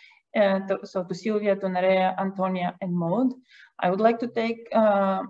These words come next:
uh, to thank a lot also to Jürgen and Michaela, uh, also, um, providing their, uh,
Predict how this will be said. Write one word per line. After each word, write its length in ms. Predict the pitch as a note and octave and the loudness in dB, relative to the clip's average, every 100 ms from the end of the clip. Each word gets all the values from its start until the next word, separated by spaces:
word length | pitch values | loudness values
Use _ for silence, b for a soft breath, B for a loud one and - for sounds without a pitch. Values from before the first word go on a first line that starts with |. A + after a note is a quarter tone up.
| G#3+ | -4
uh, 100 | G3 | -4
to 120 | G3 | -2
thank 280 | G3 G#3 G#3+ | 0 0 2
a 80 | G3+ | 2
lot 260 | F#3+ G3+ G3+ | 6 4 4
also 240 | G3 G3 | -2 -4
to 140 | G3+ F#3 | -8 -2
Jürgen 360 | G#3+ A3 G#3+ | -2 0 0
and 100 | F#3+ | -2
Michaela, 640 | F3+ F3+ E3+ D#3 F3 C4 D#4+ _ _ - | -4 -4 -2 0 0 -2 -4 _ _ -4
uh, 440 | G#3+ G#3+ G#3+ G#3+ G#3+ | 2 4 4 2 0
also, 600 | G3+ G3+ G3 G3 F#3+ F#3+ G3 | -2 -2 -2 -2 -2 -4 -6
um, 200 | F#3+ F#3+ | -6 -6
providing 400 | F#3 F#3 F#3 F#3+ | -2 -2 -2 -2
their, 360 | F3+ F3 E3+ - | -2 -2 -2 -4
uh, 200 | G3 F#3 | -8 -6